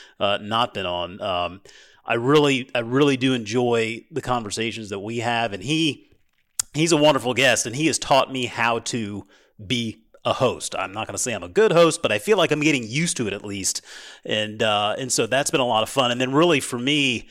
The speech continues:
just being able to expand my circle of competence, so to speak. I mean, I've always known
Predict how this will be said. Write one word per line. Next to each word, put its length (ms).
just 180
being 140
able 160
to 100
expand 540
my 340
circle 380
of 80
competence, 480
so 100
to 60
speak. 260
I 40
mean, 120
I've 80
always 400
known 640